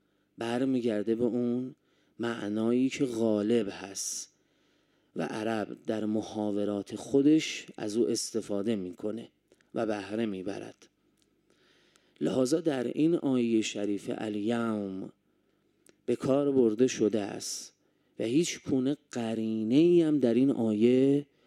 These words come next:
به کار نرفته که معنای برهه‌ای از زمان باشه، معنای قیامت باشه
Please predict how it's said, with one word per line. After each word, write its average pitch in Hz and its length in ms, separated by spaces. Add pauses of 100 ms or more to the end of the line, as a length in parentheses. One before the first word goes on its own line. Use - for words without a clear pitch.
(260)
به - 100
کار 123 320
نرفته 123 840 (520)
که - 120
معنای 107 560
برهه‌ای 110 720
از 135 300
زمان 139 380
باشه، 127 420 (760)
معنای 110 580
قیامت 110 680
باشه 147 520